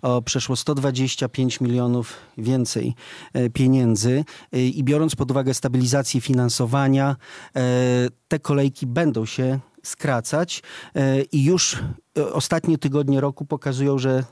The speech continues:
że to się dzieje. Wierzę, y, że proces ten będzie kontynuowany. Wszystkim państwu i pani redaktor życzę przede wszystkim zdrowia, oby to był dobry, spokojny rok.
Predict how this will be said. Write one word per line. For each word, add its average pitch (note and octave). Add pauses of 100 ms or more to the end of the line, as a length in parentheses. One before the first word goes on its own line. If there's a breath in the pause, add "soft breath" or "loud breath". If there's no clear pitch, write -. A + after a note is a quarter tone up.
(100)
że B2
to A#2+
się A2+
dzieje. G#2 (320 loud breath)
Wierzę, D3 (380 loud breath)
y, B2
że A#2
proces C#3
ten B2+
będzie A#2+ (240)
kontynuowany. C#3+ (200 loud breath)
Wszystkim -
państwu C#3
i B2
pani A#2+
redaktor B2
życzę A#2+ (320 loud breath)
przede D#3+
wszystkim C3
zdrowia, D3
oby C3
to C3+
był A#2+
dobry, D#3
spokojny A2+
rok. G2+